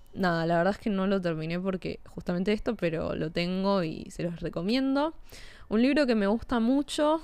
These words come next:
el tercer libro que les recomiendo es La naturaleza del tarot, de Jazmín Ventura. Em, habla de todos los arcanos, desde un lugar súper hermoso y súper poético. Me encanta leerlo en mis clases.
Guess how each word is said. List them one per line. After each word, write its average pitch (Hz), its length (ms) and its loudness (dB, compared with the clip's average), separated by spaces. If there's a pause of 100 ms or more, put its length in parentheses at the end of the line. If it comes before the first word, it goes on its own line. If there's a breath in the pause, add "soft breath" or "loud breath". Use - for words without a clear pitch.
el 185 140 -2
tercer 185 300 -2
libro 226 280 2
que 196 80 2
les 180 160 0
recomiendo 190 640 2
es - 360 -4
La 180 140 0
naturaleza 170 500 -2
del 180 120 -2
tarot, 175 360 -2 (140)
de 175 220 -2
Jazmín 175 420 0
Ventura. 190 560 2 (720 loud breath)
Em, 180 580 2
habla 208 260 6
de 196 80 6
todos 220 240 2
los 202 160 0
arcanos, 226 720 6
desde 180 260 2
un 208 140 6
lugar 208 320 4
súper 226 300 2
hermoso 202 440 2
y 185 40 2
súper 196 280 0
poético. 185 460 2
Me 165 100 -2
encanta 185 320 2
leerlo 180 280 0
en 185 80 0
mis 170 160 -6
clases. 190 640 0